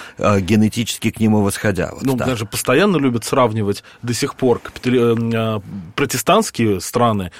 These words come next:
Speaker 2: преимущественно протестантские, пускай даже они в массе своей, э, и своего населения,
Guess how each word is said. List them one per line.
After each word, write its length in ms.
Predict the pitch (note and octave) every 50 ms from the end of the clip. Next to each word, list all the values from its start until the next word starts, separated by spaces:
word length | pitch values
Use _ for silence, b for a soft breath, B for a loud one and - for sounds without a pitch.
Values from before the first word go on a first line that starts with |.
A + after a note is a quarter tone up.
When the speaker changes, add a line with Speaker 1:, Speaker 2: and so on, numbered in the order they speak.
| B
Speaker 2:
преимущественно 640 | _ B2 C3+ C#3 C#3+ C#3 C3 - - - - - G2+ F2+
протестантские, 640 | - F#2+ F2 G2+ - - G#2+ F#2 E2+ - - G2
пускай 260 | F2+ - - - A#2+ A2+
даже 280 | G#2 G#2+ G2+ G2+ G#2+
они 240 | G#2 A2+ A#2+ B2 A2+ B B B B B B B B B B
в 140 | - G#2+ A2
массе 380 | B2+ C3 C3+ C3 - - A#2
своей, 640 | G#2+ - - G#2+ G#2+ G#2+ G#2 A2 B2+ B2+ B2+ A#2+ A2 G2+
э, 600 | G2 G2 F#2+ F#2+ F#2 F#2 F2+ F2+ F2 F2 E2 E2
и 40 | E2+
своего 300 | - - - G#2+ G2+ G#2
населения, 640 | G#2 G2+ F#2+ - G#2+ G#2+ A#2 B2+ B2+ A#2+ A2 A2 G2